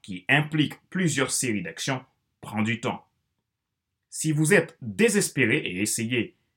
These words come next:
de vous précipiter dans le processus, vous pouvez finir par faire des erreurs douloureuses.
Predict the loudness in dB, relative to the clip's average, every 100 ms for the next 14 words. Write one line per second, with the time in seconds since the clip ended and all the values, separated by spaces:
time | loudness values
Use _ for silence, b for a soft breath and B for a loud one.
0 | _ _ -10 2 4 4 0 -10 -8 -4
1 | -2 0 -2 -4 0 0 0 -8 -12 -8
2 | -8 -6 -6 -8 -10 -16 _ _ _ _
3 | _ _ -2 -2 2 4 4 2 -2 -2
4 | -2 -6 -4 -6 -10 _ -12 -10 -10 -12
5 | -10 -4 0 2 2 2 0 -2 -10